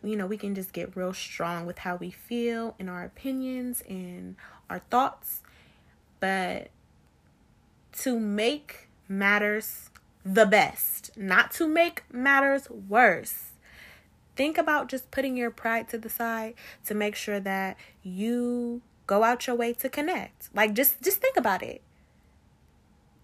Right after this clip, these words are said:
Go out your way. If nobody told you and you're listening to this podcast, it's a reason why this episode sticks out to you, or it rolled over, or however you came across to hear this message.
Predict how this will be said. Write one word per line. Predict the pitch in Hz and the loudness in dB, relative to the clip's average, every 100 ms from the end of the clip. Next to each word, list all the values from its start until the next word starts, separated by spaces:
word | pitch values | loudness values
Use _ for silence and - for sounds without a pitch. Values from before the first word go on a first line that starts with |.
| - | 2
Go | 214 | 10
out | 370 453 453 | 12 10 6
your | 453 453 | 8 10
way. | 311 190 208 - _ _ _ _ _ _ | 8 6 -4 -16 _ _ _ _ _ _
If | 226 208 | 2 4
nobody | 233 294 339 | 6 6 6
told | 330 320 302 277 | 4 6 6 6
you | 285 285 | 2 2
and | 214 | 2
you're | 220 269 | 2 2
listening | 285 277 269 | 2 0 -2
to | 294 | 0
this | 269 269 | 0 -2
podcast, | - 277 269 262 247 - | -2 -2 0 0 0 -2
it's | 226 | -2
a | 202 | 0
reason | 196 185 208 240 254 | 0 0 0 2 2
why | 240 240 | 4 4
this | 226 185 208 - | 4 0 0 0
episode | 233 247 240 233 233 | 0 0 2 4 2
sticks | - 196 - | -2 -4 0
out | 240 247 | 0 0
to | 269 | -4
you, | 226 233 247 | 0 2 2
or | 196 165 - - - | 0 -2 -4 -12 -4
it | 190 170 | 0 0
rolled | 175 175 226 269 | 4 4 6 6
over, | 247 240 220 220 226 233 - | 6 6 4 4 4 0 -6
or | - | -4
however | 180 175 185 220 254 | -2 2 4 4 2
you | 247 | -2
came | 254 277 269 | 0 0 0
across | - 269 262 - - | 2 4 4 4 2
to | 202 | 0
hear | 190 196 | 2 2
this | 226 302 - | 2 0 0
message. | 311 277 - 220 220 220 | 2 2 0 -2 -2 -4